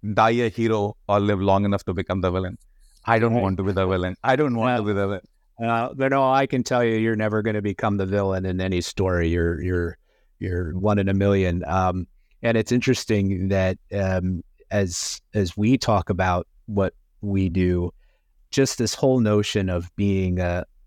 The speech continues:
Speaker 2: you know, you said Google Maps and, and really helping folks in a world today that is just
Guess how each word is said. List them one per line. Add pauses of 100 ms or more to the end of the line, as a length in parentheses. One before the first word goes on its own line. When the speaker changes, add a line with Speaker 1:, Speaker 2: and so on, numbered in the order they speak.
(160)
Speaker 2:
you
know,
you
said
Google
Maps
and, (120)
and
really (420)
helping
folks
in
a
world
today
that
is
just